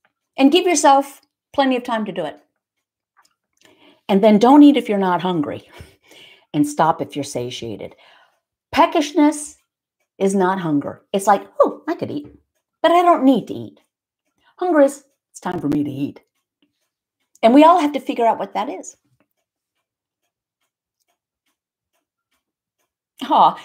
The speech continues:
Trish writes, "I ju-, I just love my spring green twelve-month record diary. I even started midweek." Okay, so I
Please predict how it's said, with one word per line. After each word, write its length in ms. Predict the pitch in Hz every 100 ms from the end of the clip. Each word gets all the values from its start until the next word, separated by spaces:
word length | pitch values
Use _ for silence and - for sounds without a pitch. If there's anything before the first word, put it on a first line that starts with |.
| _
Trish 280 | - 302 294
writes, 260 | 247 320 -
"I 120 | 247
ju-, 280 | 294 294 - - -
I 100 | 220
just 300 | 214 359 -
love 440 | 202 202 254 208 185
my 140 | 185
spring 720 | 185 - - 254 262 269 277 - _ _ -
green 380 | 160 208 302 294
twelve-month 520 | 285 277 285 262 269
record 360 | 220 233 226 185
diary. 600 | 156 185 175 151 147 - -
I 120 | 190
even 240 | 269 277 240
started 380 | - 240 226
midweek." 680 | 233 294 466 320 392 - - -
Okay, 260 | 277 - -
so 160 | -
I 140 | -